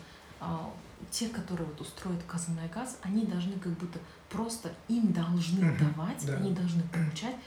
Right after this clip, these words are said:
Speaker 1: но нифига не делать.
Speaker 2: Да, да, да.
Speaker 1: Вот такое как иждивенское отношение, да,
Speaker 2: Мгм.
Speaker 1: и, соответственно, думаю, что вся эта ситуация, которая у нас происходит, это тоже от того, что плохого менеджмента или плохого
Speaker 2: И
Speaker 1: работы,
Speaker 2: потом
Speaker 1: может
Speaker 2: ещё
Speaker 1: быть.
Speaker 2: вот, э, заметил, <clears throat> такие люди, которых устроили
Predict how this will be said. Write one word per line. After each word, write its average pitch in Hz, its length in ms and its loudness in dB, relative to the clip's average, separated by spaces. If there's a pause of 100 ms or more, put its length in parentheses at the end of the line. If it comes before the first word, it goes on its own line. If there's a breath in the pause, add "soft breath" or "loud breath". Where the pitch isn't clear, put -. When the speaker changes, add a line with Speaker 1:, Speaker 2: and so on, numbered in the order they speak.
(140)
Speaker 1:
но 165 80 2
нифига 160 460 0
не 180 200 4
делать. 156 340 2 (120)
Speaker 2:
Да, 139 260 2
да, 127 140 -2
да. 131 120 -4
Speaker 1:
Вот 214 180 2
такое 233 340 0
как - 180 -8 (180)
иждивенское 208 760 2
отношение, 277 600 0
да, 143 80 4
Speaker 2:
Мгм. 135 140 0 (200 loud breath)
Speaker 1:
и, 196 60 -4
соответственно, 214 500 -2
думаю, 247 260 -2
что - 200 -8
вся 202 180 -6
эта 202 140 -8
ситуация, 208 560 -6
которая 175 260 -6
у - 40 -2
нас - 80 -2
происходит, 196 560 -4
это 175 100 -8
тоже 185 300 2
от - 100 -6
того, 180 160 -2
что 170 200 -8 (600 loud breath)
плохого 185 340 0
менеджмента 185 520 4
или 160 80 -4
плохого 170 400 -2
Speaker 2:
И 156 40 -4
Speaker 1:
работы, 165 340 -2
Speaker 2:
потом 160 260 6
Speaker 1:
может 156 180 4
Speaker 2:
ещё 151 240 2
Speaker 1:
быть. 135 80 -4 (140)
Speaker 2:
вот, - 0 -
э, 143 200 -6
заметил, 143 520 -2 (360 loud breath)
<clears throat> 208 420 10
такие 151 280 6
люди, 180 280 8
которых 131 420 0
устроили 139 580 2